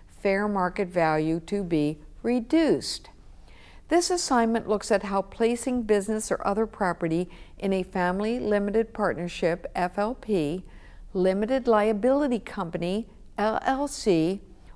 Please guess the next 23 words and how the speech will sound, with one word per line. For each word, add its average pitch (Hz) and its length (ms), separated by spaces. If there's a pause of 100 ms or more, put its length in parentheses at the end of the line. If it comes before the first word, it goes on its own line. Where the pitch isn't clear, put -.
(140)
or 269 120
corporation 269 1000 (380)
may 185 180
result 202 560
in 190 100
a 175 100
discount 190 720
in 190 160
property 196 540
value 156 560 (320)
for 302 160
transfer 320 560
tax. - 640 (1160)
One 359 340
type 220 520
of 180 120
family 220 440
business 190 520
discount 185 640
is 202 320
the 202 300
minority 220 1000
discount. 165 800